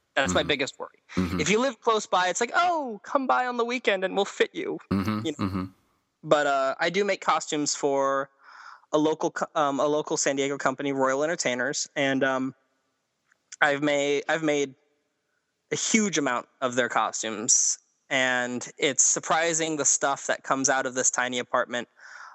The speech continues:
Speaker 1: Uh, two years ago, I made a Princess Sophia from Sophia the First, and that whole dress was made in my apartment. And if you look at the size of this dress and everything that's on it,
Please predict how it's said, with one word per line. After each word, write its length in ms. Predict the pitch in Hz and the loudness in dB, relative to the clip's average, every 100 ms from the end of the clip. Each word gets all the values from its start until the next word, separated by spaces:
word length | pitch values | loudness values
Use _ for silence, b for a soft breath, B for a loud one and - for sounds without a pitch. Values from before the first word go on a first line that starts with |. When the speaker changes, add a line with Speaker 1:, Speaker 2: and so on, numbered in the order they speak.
| - | -2
Speaker 1:
Uh, 260 | 139 131 123 | 2 2 2
two 180 | - 196 | 0 2
years 260 | 156 160 | 2 2
ago, 300 | 147 143 135 | 0 2 2
I 140 | 123 131 | 0 0
made 300 | 127 123 123 | 0 0 0
a 120 | 120 | -2
Princess 400 | 117 196 175 160 | 0 0 2 2
Sophia 560 | - 147 - 160 123 - | 0 -2 0 0 2 -2
from 300 | - 139 123 | 0 0 2
Sophia 320 | - 135 143 | -2 0 0
the 80 | 131 | 0
First, 500 | - 135 98 - - - - | 0 0 2 0 -2 -6 -2
and 400 | 143 135 127 117 _ _ _ _ _ _ _ - | 0 2 -2 -6 _ _ _ _ _ _ _ 2
that 120 | 139 | 4
whole 260 | 160 160 | 2 0
dress 460 | 151 123 147 135 - | -2 0 2 2 -2
was 120 | 131 | -2
made 260 | 135 131 120 | 0 0 -2
in 180 | 143 139 | -2 0
my 140 | 131 | 0
apartment. 480 | 123 135 123 127 110 | 0 0 0 -2 -4
And 200 | 127 123 - b b b _ _ | -4 -6 -10 b b b _ _
if 140 | 139 160 | 0 2
you 80 | |
look 160 | 202 233 | 2 0
at 80 | 202 | 0
the 80 | 156 | 2
size 340 | 165 147 151 | 2 2 0
of 80 | 143 | 0
this 140 | 135 | -2
dress 420 | - 131 143 - | 0 2 2 2
and 180 | - 131 | 0 -2
everything 420 | 131 131 165 139 | -2 0 0 0
that's 180 | 127 - | 0 0
on 160 | 123 127 | 0 2
it, 120 | 147 | 0